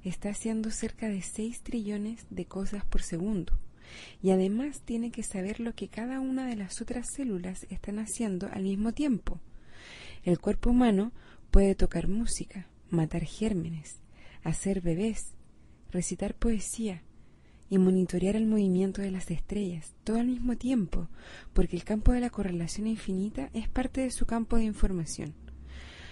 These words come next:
Lo que es notable acerca del sistema nervioso de la especie humana es que puede comandar este poder organizacional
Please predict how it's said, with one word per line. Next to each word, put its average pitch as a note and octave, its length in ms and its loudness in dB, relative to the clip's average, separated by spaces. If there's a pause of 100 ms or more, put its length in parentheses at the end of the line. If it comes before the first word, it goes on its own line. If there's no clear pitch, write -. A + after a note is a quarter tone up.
(180)
Lo G3 200 4
que G3+ 240 -2
es A#3+ 160 -6
notable B3+ 540 -4
acerca F3+ 420 -8
del F3+ 140 -4
sistema F3+ 440 -4
nervioso E3+ 540 -2
de D#3 100 0
la D#3 60 -4
especie F#3 440 2
humana G#3 440 0 (420)
es - 140 0
que A#3+ 120 0
puede A#3 280 10
comandar G3+ 600 0
este A3 280 -4
poder G3+ 300 0
organizacional F#3+ 960 -4